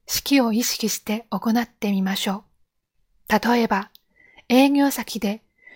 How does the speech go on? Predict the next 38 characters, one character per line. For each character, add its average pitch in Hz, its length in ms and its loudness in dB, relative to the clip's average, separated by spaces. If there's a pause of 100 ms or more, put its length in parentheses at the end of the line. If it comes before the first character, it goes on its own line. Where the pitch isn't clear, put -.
商 311 300 4
品 254 200 2
の 220 120 2
説 220 320 -4
明 254 200 2
を 240 180 -2
行 233 120 -4 (160)
う 226 60 0
際、 196 320 -6 (560)
そ - 180 -2
の 311 120 4
場 294 120 2
に 233 140 2
対 214 220 0
し - 100 -2
て 226 260 -2 (220)
一 - 260 -4
礼 214 160 2
し、 - 320 -4 (640)
終 285 280 6
了 311 200 6
時 302 260 -2
に 202 140 2
も 196 240 -2 (320)
忘 226 260 4
れ 311 140 4
ず 262 100 0
に 208 300 2
感 285 240 4
謝 226 160 0
の 208 100 2
一 208 220 -2
礼 262 160 4
を 220 180 2
行 202 220 -2
い 202 240 2
ま 196 140 0
す。 - 260 -6